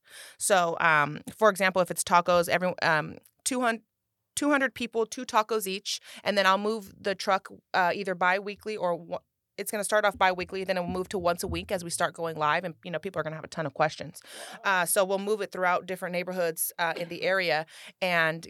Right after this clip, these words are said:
Speaker 1: give people the opportunity to come hang out, come talk, come get some free food. That's another great thing that my company does, just giving back to the community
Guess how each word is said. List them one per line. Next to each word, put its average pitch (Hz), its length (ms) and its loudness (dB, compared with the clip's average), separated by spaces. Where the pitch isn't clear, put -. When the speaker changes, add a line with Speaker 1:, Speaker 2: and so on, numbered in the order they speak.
Speaker 1:
give 180 220 -2
people 180 240 -8
the 170 80 0
opportunity 202 360 -6
to - 80 -20
come 214 200 -4
hang 233 200 -2
out, 247 280 6
come 226 200 0
talk, 262 400 6
come 226 140 -2
get 214 120 -4
some 202 140 -6
free 220 220 -2
food. 247 480 -2
That's 208 180 -2
another 202 220 -2
great 190 200 -4
thing 196 140 -10
that 190 120 -6
my 185 120 -6
company 180 340 -10
does, 180 260 -4
just 180 180 -10
giving 175 220 -4
back 170 220 2
to - 100 -8
the 170 100 0
community 170 580 -8